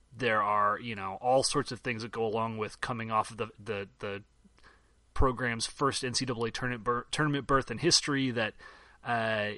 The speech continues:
you know, certainly made this year more difficult, the All-State Arena, et cetera. I'm happy to just, like, hit the, hit the flush button and move forward. Um,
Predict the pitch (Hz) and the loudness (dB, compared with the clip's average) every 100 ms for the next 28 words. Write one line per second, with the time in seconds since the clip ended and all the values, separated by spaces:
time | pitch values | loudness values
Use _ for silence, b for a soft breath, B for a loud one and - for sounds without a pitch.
0 | - _ 123 113 98 - 151 131 120 120 | -12 _ -8 -4 -2 -2 0 0 -2 0
1 | 127 - 127 117 110 120 113 - 117 113 | 0 0 0 -2 -4 -6 -6 -2 0 0
2 | 113 120 - 107 107 110 101 - 123 110 | -4 -4 -6 -4 -4 -6 -6 -4 -2 0
3 | 107 - B B - 165 156 123 113 104 | 0 -2 B B 0 4 6 4 2 -2
4 | - 107 95 - - 135 - 98 - 131 | -2 -2 -6 -12 -8 -6 -6 -8 -4 -4
5 | - - 131 117 - 131 123 113 113 117 | -4 0 2 2 0 -2 -2 -6 -6 -6
6 | - 120 127 127 - _ _ _ _ _ | -2 0 0 -2 -8 _ _ _ _ _
7 | - - 120 123 113 110 | -16 -6 -2 0 -2 -6